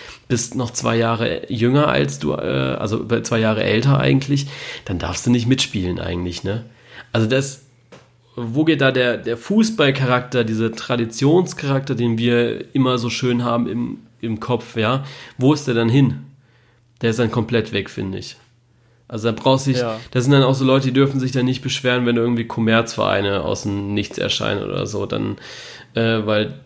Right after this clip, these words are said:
Speaker 1: die Seele des Fußballs hat er dann verkauft, wenn er, äh, fi-, also finde ich, wenn dann so Leute wie Jatta, die aus ihrem Land geflüchtet sind, nicht mehr mitspielen dürfen.
Speaker 2: Ja.
Speaker 1: Die schon wahrscheinlich sehr viel Scheiße erlebt haben, auch in ihrem Leben. Und nur durch
Speaker 2: Ja,
Speaker 1: seine
Speaker 2: vor allen
Speaker 1: Leistung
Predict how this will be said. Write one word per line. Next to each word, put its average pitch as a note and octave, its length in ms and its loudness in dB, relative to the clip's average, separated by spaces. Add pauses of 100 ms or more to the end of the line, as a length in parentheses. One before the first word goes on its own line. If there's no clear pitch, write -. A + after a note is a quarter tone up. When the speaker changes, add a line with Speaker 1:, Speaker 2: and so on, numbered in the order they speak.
(180)
Speaker 1:
die A2 100 -4
Seele A#2+ 240 4
des A#2+ 120 0
Fußballs B2+ 400 0
hat A#2+ 140 0
er A#2+ 60 4
dann A#2 100 2
verkauft, A2+ 580 -2
wenn A2+ 140 0
er, G#2 840 -2
äh, - 260 -20
fi-, B2+ 200 -2
also F#2+ 180 -4
finde A#2 300 2
ich, C#3 360 4 (440)
wenn A#2 180 4
dann A2 160 4
so G#2+ 140 4
Leute A2 400 4
wie G#2 80 -2
Jatta, A#2+ 400 4
die G#2+ 200 0
aus G#2+ 180 -2
ihrem G2+ 140 -2
Land A2 220 0
geflüchtet A#2 540 -2
sind, A2 400 0 (180)
nicht G#2+ 380 0
mehr G#2 320 4
mitspielen F#2+ 420 -2
dürfen. - 360 -8 (960)
Speaker 2:
Ja. A#2+ 220 -6 (180)
Speaker 1:
Die A2 80 2
schon G2 400 0
wahrscheinlich F#2+ 500 0
sehr G2 140 2
viel F#2+ 160 -6
Scheiße F2+ 360 0
erlebt F#2 360 -2
haben, E2 220 -2
auch E2 120 -8
in E2+ 100 -6
ihrem E2+ 180 -2
Leben. F2 340 -4 (220)
Und F#2 140 0
nur A2 180 6
durch A2 140 4
Speaker 2:
Ja, A2+ 100 2
Speaker 1:
seine G2 140 2
Speaker 2:
vor G2 100 4
allen G#2+ 80 4
Speaker 1:
Leistung B2 260 4